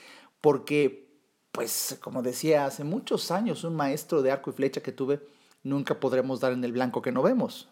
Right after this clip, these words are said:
Es un concepto también esencial. Nunca podremos dar en el blanco que no vemos. Tenemos que confrontarnos, conocer perfectamente bien la deuda, a cuánto asciende de todo tipo, suma tus tarjetas, tus créditos,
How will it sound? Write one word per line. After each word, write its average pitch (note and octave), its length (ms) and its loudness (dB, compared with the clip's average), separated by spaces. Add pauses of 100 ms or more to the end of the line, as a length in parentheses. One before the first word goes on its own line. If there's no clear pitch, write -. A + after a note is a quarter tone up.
Es - 180 -14
un B2 120 -4
concepto A#2 420 -4
también A#2 240 -4
esencial. A#2+ 480 -4 (320)
Nunca E3 500 0
podremos C#3 440 -2
dar B2+ 280 0
en C#3 140 -4
el C3+ 60 -4
blanco A#2+ 260 -2
que C3 80 -4
no B2+ 80 0
vemos. A#2+ 280 -4
Tenemos F#3+ 300 2
que G#3 120 -6
confrontarnos, E3+ 720 2 (360)
conocer F3+ 540 4
perfectamente D3+ 580 -2
bien C3 200 2
la C3 100 2
deuda, A#2+ 320 2
a B2 180 -4
cuánto G3 360 2
asciende C#3 480 2
de C3+ 100 2
todo E3+ 340 0
tipo, D3 300 -6
suma D3+ 240 -4
tus - 160 -8
tarjetas, C#3+ 680 0
tus - 200 -12
créditos, C3+ 680 2